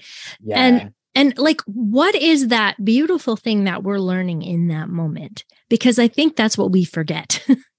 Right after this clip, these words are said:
Speaker 2: You know, like, if we don't get the result that we want, if we don't get the validation that we want, what are we getting in that moment that is so valuable that we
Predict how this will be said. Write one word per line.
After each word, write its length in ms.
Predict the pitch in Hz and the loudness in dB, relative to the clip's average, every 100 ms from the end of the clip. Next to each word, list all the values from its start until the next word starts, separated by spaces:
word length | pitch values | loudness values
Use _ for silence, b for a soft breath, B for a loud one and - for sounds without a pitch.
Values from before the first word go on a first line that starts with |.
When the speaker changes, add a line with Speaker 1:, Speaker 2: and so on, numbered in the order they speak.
| _ _ _ _ _ _ - | _ _ _ _ _ _ 0
Speaker 2:
You 120 | 240 | 2
know, 160 | 277 277 | 4 4
like, 160 | 247 | 0
if 120 | 220 | 0
we 80 | 269 | 0
don't 300 | 220 277 330 | 2 2 0
get 160 | 330 311 | -2 -4
the 80 | 269 | -2
result 400 | 262 220 233 220 | -2 0 -2 -2
that 140 | 208 | -6
we 140 | 214 208 | -6 -6
want, 320 | 196 170 - | -4 -6 -10
if 100 | 202 | -12
we 100 | 226 | -6
don't 220 | 247 285 277 | -4 -2 -4
get 160 | 269 | -6
the 40 | 240 | -4
validation 600 | 240 233 220 240 262 220 | -4 -2 -2 -4 -4 -4
that 180 | 214 | -4
we 140 | 196 202 | -6 -4
want, 340 | 185 185 170 b b b | -4 -4 -6 b b b
what 340 | 202 202 247 277 | -2 2 2 2
are 160 | 247 233 | 0 2
we 180 | 208 202 | 0 -2
getting 480 | 190 202 202 175 | -2 0 0 -2
in 280 | 170 185 185 | -4 -2 -2
that 220 | 180 170 | -2 -4
moment 540 | - 175 180 175 160 - | -4 -4 -2 -4 -6 -10
that 220 | 190 185 | -8 -4
is 140 | 185 170 | -2 -2
so 560 | - - 208 202 196 | -2 0 2 4 2
valuable 640 | 196 190 190 180 170 165 165 | 0 0 0 0 -2 -4 -6
that 180 | 170 180 | -6 -6
we 200 | 180 | -8